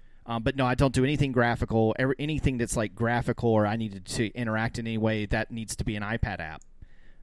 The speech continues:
Uh, and so fortunately, pretty much anything that I do nowadays, there is an app for the iPad.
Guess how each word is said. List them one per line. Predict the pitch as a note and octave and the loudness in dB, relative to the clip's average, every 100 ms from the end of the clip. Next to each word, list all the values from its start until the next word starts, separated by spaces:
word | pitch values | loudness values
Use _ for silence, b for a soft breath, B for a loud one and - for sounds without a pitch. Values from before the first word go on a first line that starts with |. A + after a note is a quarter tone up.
| b | b
Uh, | G2+ G2 | 0 0
and | A2+ A2 G#2 | 0 -4 0
so | - B2+ | 4 4
fortunately, | E3+ G3 F#3 C#3+ B2 B2+ B2 A2+ - | 4 4 4 0 0 0 0 -4 -4
pretty | - C#3+ | 2 2
much | B2+ A#2+ | 2 0
anything | C#3 C3 A#2+ | -2 -2 -2
that | A2+ | 0
I | A2 | -2
do | A2 B2 | 2 2
nowadays, | A2+ A2+ G#2+ G#2 G2 - - - B2 | 4 2 2 0 -2 -8 -18 -18 -2
there | B2 B2 | 2 4
is | C#3 | 2
an | A#2+ | 0
app | A2 A2 - | -4 -6 -4
for | A#2 | -2
the | G#2 | -2
iPad. | G2 G#2+ G#2 F#2+ F#2 | -2 -2 -2 -2 -6